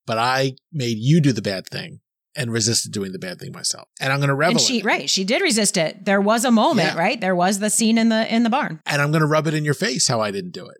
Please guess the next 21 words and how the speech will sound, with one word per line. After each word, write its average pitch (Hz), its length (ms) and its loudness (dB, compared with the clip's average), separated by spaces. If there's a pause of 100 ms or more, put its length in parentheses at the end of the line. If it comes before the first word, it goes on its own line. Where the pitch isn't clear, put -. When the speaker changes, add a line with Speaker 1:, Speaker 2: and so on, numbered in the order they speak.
Speaker 1:
That, 131 240 -2
that's 139 240 0
kind 131 220 -2
of 120 80 0
the 117 60 -4
point, 156 460 -4
is 117 360 -2
I 120 120 0
did 208 200 2
wanna 131 260 2
do 117 200 2
it. 120 160 0 (260)
We 156 80 4
both 190 240 2
wanted 170 240 -4
the 143 80 2
same 135 240 2
thing 117 280 -2
that 117 120 -2
was 104 160 -4
wrong, 104 540 -2